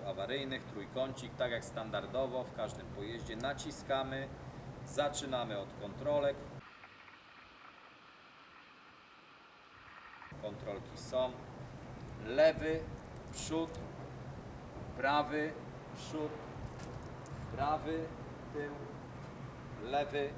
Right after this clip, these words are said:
tył. Światła awaryjne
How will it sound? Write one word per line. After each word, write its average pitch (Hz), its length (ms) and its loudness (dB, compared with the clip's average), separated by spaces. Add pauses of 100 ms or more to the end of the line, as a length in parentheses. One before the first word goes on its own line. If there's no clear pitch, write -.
(340)
tył. 120 180 -2 (4000)
Światła 117 580 0 (100)
awaryjne 101 680 2